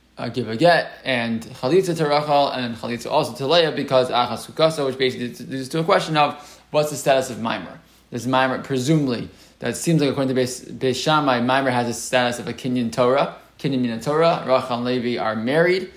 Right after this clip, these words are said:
Mina Torah, and once the Rachel and Levi are married, so Leah just goes, you know, uh, you know, uh, goes out without anything,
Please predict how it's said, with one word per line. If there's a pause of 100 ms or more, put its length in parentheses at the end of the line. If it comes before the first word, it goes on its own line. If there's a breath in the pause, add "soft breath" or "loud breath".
(260 loud breath)
Mina
Torah,
and
once
the
Rachel
and
Levi
are
married, (200 loud breath)
so
Leah (280)
just
goes,
you
know,
uh, (540 soft breath)
you
know, (220)
uh,
goes
out
without
anything,